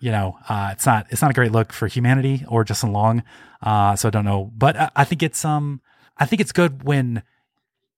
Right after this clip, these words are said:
when you revisit things that in the moment should have been weird, but it wasn't. But then now we see it and we're like, "Whoa, whoa."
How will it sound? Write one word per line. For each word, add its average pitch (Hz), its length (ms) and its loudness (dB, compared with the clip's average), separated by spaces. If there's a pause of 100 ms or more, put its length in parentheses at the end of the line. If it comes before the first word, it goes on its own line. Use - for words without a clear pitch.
(180)
when 170 120 4
you 165 120 4
revisit 170 520 2
things 175 480 -4 (140)
that 135 220 0
in 139 60 4
the 135 60 4
moment 127 220 4
should 135 140 -2
have 135 80 0
been 127 100 0
weird, 127 200 0
but 113 80 -2
it 98 60 -6
wasn't. 113 440 0 (140)
But 113 160 -4
then 117 360 0
now 113 280 0
we 120 100 0
see 123 160 0
it 123 40 0
and 113 80 -2
we're 110 60 0
like, - 200 -6
"Whoa, 107 440 0
whoa." 127 680 2